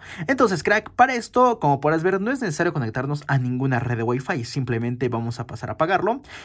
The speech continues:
Y David, ¿por qué mencionaste al inicio que es el A ciento veinticinco M o F, lo que sea?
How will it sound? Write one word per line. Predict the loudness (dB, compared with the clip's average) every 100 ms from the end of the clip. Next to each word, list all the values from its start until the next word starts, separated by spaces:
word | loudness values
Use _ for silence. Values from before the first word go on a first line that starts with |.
| -4
Y | 2
David, | 2 0 -4
¿por | -2
qué | -2
mencionaste | -4 -4 -2 -2 -2 -4
al | -4
inicio | -4 -4 -4 0 0 0
que | -8
es | -6 -4
el | -6
A |
ciento | -6 -6 -4 -2
veinticinco | -4 -6 -10 -8 -6 -6 -10 -14 -4
M | 0 0 -2 -4
o | -4
F, | -4 -6
lo | -10
que | -12
sea? | -2 -2 -2